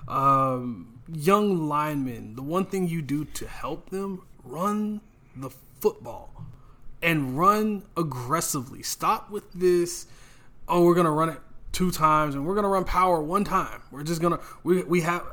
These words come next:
good, you have your set, your base set of power, your base set of run plays. Cool. Everyone knows that if you're, when it comes to basic football,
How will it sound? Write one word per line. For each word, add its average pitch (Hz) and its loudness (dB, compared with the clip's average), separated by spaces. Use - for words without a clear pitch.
good, 185 6
you 180 0
have 180 2
your 175 2
set, 180 -4
your 175 2
base 160 -4
set 170 -4
of 151 -8
power, 147 -6
your 156 -2
base 165 -4
set 170 -4
of 135 -8
run 139 -8
plays. 113 -12
Cool. 151 0
Everyone 196 2
knows 170 0
that 151 -6
if 147 -10
you're, 180 -4
when 185 4
it 180 0
comes 208 0
to 180 0
basic 143 -4
football, - -4